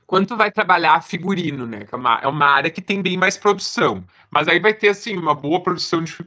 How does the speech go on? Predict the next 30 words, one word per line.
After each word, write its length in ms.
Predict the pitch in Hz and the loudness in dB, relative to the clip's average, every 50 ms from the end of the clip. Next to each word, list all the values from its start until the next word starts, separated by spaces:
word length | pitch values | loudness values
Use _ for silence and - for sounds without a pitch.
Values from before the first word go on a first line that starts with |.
| _ | _
sobre 300 | - - 180 170 156 156 | -10 -6 -6 -6 -6 -6
figurino 440 | 143 - 170 143 160 156 151 151 147 | -8 -8 -8 -6 -4 -4 -4 -4 -4
de 200 | 143 139 - - | -6 -8 -10 -12
teatro, 760 | - - - 180 147 135 151 175 214 226 226 233 226 - 190 | -10 -6 -2 0 2 4 6 6 6 6 6 4 2 -2 -10
sobre 280 | 180 - - 170 156 - | -8 -4 -4 -4 -4 -6
figurino 400 | - 170 151 165 165 170 185 175 | -12 -10 -8 -6 -4 -4 -6 -6
de 80 | 160 - | -10 -14
cinema. 720 | - - 196 175 175 160 160 170 208 254 370 392 381 349 | -14 -8 -6 -6 -2 0 0 0 0 0 -2 -2 -2 -2
No 120 | 285 240 | -2 -2
Brasil, 440 | 185 160 170 170 160 143 147 185 226 | -2 0 0 0 0 -2 -4 -6 -6
incrivelmente, 800 | 294 339 320 - 208 190 175 185 196 180 170 175 208 - - - 247 | -6 -8 -8 -8 -8 -6 -4 -4 -2 -2 -2 -2 -4 -6 -6 -4 -2
não 160 | 202 202 202 - _ _ | -2 -2 -2 -4 _ _
tem 240 | - 180 202 254 - - | -2 -2 -2 -2 -2 -4
muita 280 | 294 240 285 311 302 285 | -2 -2 0 0 0 -2
produção. 560 | - - 165 160 156 - - - 139 202 - _ _ _ _ _ - | -2 -2 -6 -6 -6 -8 -8 -6 -6 -8 -10 _ _ _ _ _ 4
Em 180 | 190 214 302 | 4 6 6
língua 280 | 294 277 269 269 269 269 | 4 2 0 0 0 0
portuguesa, 580 | - 220 208 - 175 147 165 190 220 233 269 220 | 0 0 0 -2 -2 0 2 2 2 2 0 -2
produzido 400 | 202 196 190 180 180 196 226 - | -2 -2 -4 -4 -6 -6 -8 -8
por 320 | - - 208 233 294 370 | -2 2 2 4 4 2
pesquisadores 680 | - 339 285 - - 214 196 214 180 185 190 190 190 175 | 2 -2 -4 -2 -4 -2 0 0 2 2 2 2 0 0
brasileiros, 600 | 156 175 165 160 165 147 147 156 175 180 165 156 | -2 -4 -2 -2 -4 -2 -2 -2 -2 -2 -4 -4
não 220 | 156 170 170 190 226 | -2 0 0 0 0
tem 320 | - - - 202 190 208 | -2 -2 0 0 0 0
tanta 300 | 202 185 175 170 170 170 | 0 -2 -2 -2 -4 -8
coisa. 520 | - _ 143 120 104 113 135 - - - _ _ _ _ _ _ | -10 _ -4 -4 -4 -4 -6 -8 -14 -20 _ _ _ _ _ _
De 80 | - - | -8 -6
figurino 380 | - 175 160 160 156 190 220 | -4 -2 0 0 2 2 0
de 100 | 196 196 | -2 -4
cinema, 640 | - - - 240 269 269 294 285 175 202 240 302 | -6 -4 -4 -4 -2 0 2 2 2 0 -2 -4